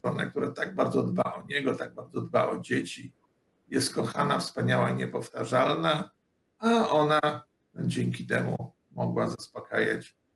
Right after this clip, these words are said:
swoje potrzeby i ten zwią-, i ta, e, relacja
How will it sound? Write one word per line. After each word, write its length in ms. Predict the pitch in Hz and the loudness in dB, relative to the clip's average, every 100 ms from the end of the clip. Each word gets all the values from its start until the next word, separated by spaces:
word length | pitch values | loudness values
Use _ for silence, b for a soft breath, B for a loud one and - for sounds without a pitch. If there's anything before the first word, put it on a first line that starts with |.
| _ _ | _ _
swoje 300 | - 123 123 | -2 2 2
potrzeby 560 | 117 - - - 170 | 0 -4 -8 0 2
i 80 | 151 | 4
ten 260 | 151 143 98 | 2 2 2
zwią-, 420 | - 139 143 131 - _ | 2 0 0 -4 -10 _
i 60 | 151 | -2
ta, 420 | 139 127 - - _ _ _ | 2 4 2 -6 _ _ _
e, 180 | - - | -6 -2
relacja 1000 | 139 139 139 170 170 - 147 143 139 120 | 4 4 6 4 2 2 6 6 4 0